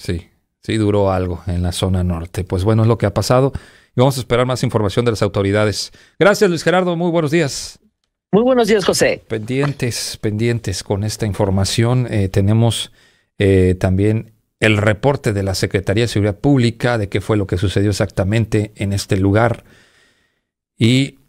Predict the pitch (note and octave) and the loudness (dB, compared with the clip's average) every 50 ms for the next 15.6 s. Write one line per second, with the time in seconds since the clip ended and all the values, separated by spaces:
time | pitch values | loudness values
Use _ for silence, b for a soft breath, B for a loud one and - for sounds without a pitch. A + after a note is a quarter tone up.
0 | _ _ _ _ _ _ _ _ - - A#2 G#2+ G2 G2+ G2 G2 G2+ G2+ G2+ A2 | _ _ _ _ _ _ _ _ -10 -6 -6 -4 -2 -2 -2 0 0 2 2 2
1 | A2+ A#2+ A#2+ A2+ A2+ - - - G#2 G2+ G2+ G#2 G#2+ A2 A2 A2+ A2+ A#2 G#2+ - | 2 2 2 0 0 -4 -6 -6 -4 -2 0 2 2 2 4 2 2 0 -2 -4
2 | - - F#2+ G#2 G2+ G2+ G#2 - - C#3+ D#3+ E3+ D3 A2+ - - F2+ - - A2+ | -4 -4 -2 0 0 0 0 0 2 2 2 2 0 -2 -4 -8 -12 -4 -4 -2
3 | G#2 A2 A#2 A#2 - _ _ _ _ _ _ _ _ _ _ _ _ _ _ - | -2 -2 -4 -4 -6 _ _ _ _ _ _ _ _ _ _ _ _ _ _ -2
4 | B2+ B2 A#2 A#2 A#2 - - F3 F#3 E3+ B2 G2 F#2 F#2 - G#2 - G2 F#2 - | 0 0 2 2 -2 2 2 2 2 2 0 -4 -6 -6 -8 -6 -8 -6 -6 -4
5 | G2 G#2+ G#2 F#2 - G#2 F#2+ F#2 F#2 F#2 F2+ F#2 - _ _ _ _ _ _ _ | -2 -2 -2 -2 -2 -4 -4 -2 -2 -2 -2 -4 -8 _ _ _ _ _ _ _
6 | _ _ _ _ _ - - - B2+ A#2+ G#2 G2+ G2+ - - B2 A2+ G#2+ - D#3 | _ _ _ _ _ -16 -14 -8 -6 -6 -4 -4 -6 -4 -2 0 0 2 4 4
7 | E3+ E3 C#3+ B2 A2 G2+ G2+ - - C#3 C3 - - A#2 A2 G#2 G#2+ - A#2+ B2 | 2 4 0 -2 -4 -4 -6 -6 -6 -8 -6 -2 0 0 0 0 0 0 -2 -2
8 | B2 - A#2+ G2 G2+ G2 G2+ A2+ A#2+ A#2+ C#3 F3 F3 - - - - _ _ _ | -2 -2 -4 -4 -2 -2 -2 0 0 0 0 -2 -6 -8 -14 -18 -20 _ _ _
9 | _ _ _ _ _ _ _ - B2+ A#2 G#2+ - C3 A#2 G#2+ - A2+ G#2+ G#2 - | _ _ _ _ _ _ _ -2 0 0 2 2 0 0 0 0 0 0 0 0
10 | A#2+ C3 D3 D#3 - _ - A#2 A#2 C#3 D3 C3+ - C#3 - - C#3+ C3+ - D3+ | 0 0 0 0 -2 _ -6 -4 -2 0 0 0 -2 -4 -2 -2 -4 -2 -2 -6
11 | C3 A#2 G#2+ G#2 B2 C3 B2 B2+ B2 A2 A2+ A#2+ B2 B2 A#2 A#2 C#3 D#3 C#3+ A2 | -4 -4 -2 -2 -2 -2 0 -2 0 0 0 -2 0 -2 -4 -2 -4 -4 -4 -6
12 | G2+ G2+ G2+ G#2 G2+ - - - - A#2 G#2+ G#2 G2+ - G#2+ F#2+ F#2 - A2+ A2 | -8 -8 -8 -8 -8 -10 -10 -8 -6 -6 -4 -4 -4 -4 -4 -4 -4 -4 -2 -2
13 | A2 A#2 A2 A2+ - G2 F#2 F2+ F#2+ - - - G#2 G2+ G#2 G2+ - - - F#2 | -2 -2 -4 -4 -4 -4 -4 -4 -4 -4 -2 0 2 2 2 0 -2 -4 -4 0
14 | - B2+ B2 B2 A#2 - - F#2+ - - G#2 G2 - - G#2+ G2 G2 G2 G#2 G2+ | 2 2 2 2 0 -2 -4 -8 -2 -2 -2 -2 -2 -2 -2 0 0 0 0 0
15 | F#2+ - A2+ G#2+ A2 A2+ A#2+ A#2 - D#3 D3+ D3 | 0 0 0 0 2 2 0 0 2 0 0 0